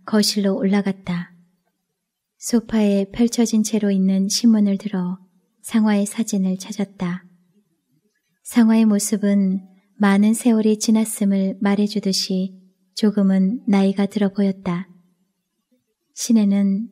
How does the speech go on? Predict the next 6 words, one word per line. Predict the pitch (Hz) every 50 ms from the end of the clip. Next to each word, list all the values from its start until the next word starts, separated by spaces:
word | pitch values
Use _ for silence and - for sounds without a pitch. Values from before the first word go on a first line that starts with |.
| _ _ -
이상했다. | - 202 190 - - 233 220 220 214 214 - 196 185 180 190 - _ _ _ _ _ _ _ _ _ _ _ _ _ _ _ _ _ _ _ _ _ _
그의 | - - 220 214 214
사진이 | 214 - 247 233 - 233 214 208 208 208 208 202 202
자꾸만 | - - 208 202 - - 214 208 196 190 190 190 190 196 208 - _ _ _ -
눈에 | 190 190 196 196 196 202 202 -
아프게, | 190 190 - - 226 208 - 202 190 180 180 185 190 -